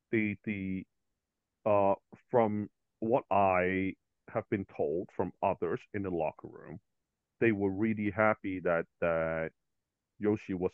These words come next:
in those locker room and, you know, giving them ideas, giving them advice and talk to them and all that kind of stuff. So, um, I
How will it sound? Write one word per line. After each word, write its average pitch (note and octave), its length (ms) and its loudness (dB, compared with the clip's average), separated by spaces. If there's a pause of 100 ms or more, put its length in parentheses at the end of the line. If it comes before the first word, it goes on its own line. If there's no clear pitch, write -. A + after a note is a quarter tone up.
in G2 200 -6
those F#2 240 0
locker F2+ 320 0
room E2 380 -6 (500)
and, E2 760 -2 (280)
you G2 120 -2
know, D#2 240 -2 (440)
giving G#2 280 -2
them F2 220 -4
ideas, F2+ 540 -4
giving F2 260 -4
them D#2+ 40 -8
advice F2 560 -2
and D2+ 140 -16
talk E2+ 300 -2
to F2+ 60 -10
them E2+ 280 -8
and D2+ 120 -10
all E2+ 160 -4
that E2+ 140 -8
kind D#2+ 160 -14
of - 100 -20
stuff. - 160 -12 (160)
So, D#2+ 240 0 (640)
um, D#2+ 420 2 (640)
I A#2+ 120 2